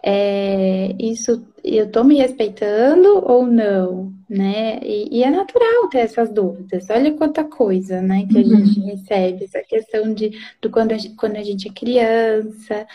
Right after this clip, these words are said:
Speaker 1: é, a gente não é ensinado, né? Igual a gente já falou, a prestar atenção na gente, a prestar atenção nas coisas que a gente gosta, o que é importante pra gente. É meio que é importante pra todo mundo, né? O trabalho,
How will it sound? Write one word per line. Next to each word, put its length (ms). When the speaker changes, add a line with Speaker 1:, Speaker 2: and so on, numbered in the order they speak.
Speaker 1:
é, 1000
a 100
gente 320
não 80
é 120
ensinado, 840
né? 540
Igual 260
a 60
gente 180
já 80
falou, 280
a 80
prestar 380
atenção 580
na 160
gente, 560
a 40
prestar 360
atenção 440
nas 180
coisas 200
que 80
a 40
gente 200
gosta, 480
o 40
que 100
é 20
importante 680
pra 220
gente. 680
É 80
meio 340
que 140
é 140
importante 460
pra 120
todo 240
mundo, 480
né? 340
O 60
trabalho, 640